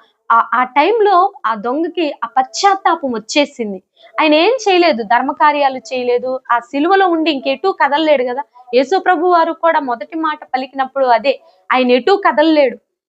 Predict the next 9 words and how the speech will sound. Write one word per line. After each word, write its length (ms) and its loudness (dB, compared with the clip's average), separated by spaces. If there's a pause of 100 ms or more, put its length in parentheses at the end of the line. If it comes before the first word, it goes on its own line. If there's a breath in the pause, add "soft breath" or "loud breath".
(200)
ఆ 80 2
సిలువలో 460 4
బంధింపబడి 680 -2
ఉన్నాడు. 460 -6 (380)
మనం 240 2
అనుకుంటాం 480 0
ఒక్కొక్కసారి, 720 -2
"అయ్యా, 220 -2
నేను 520 -4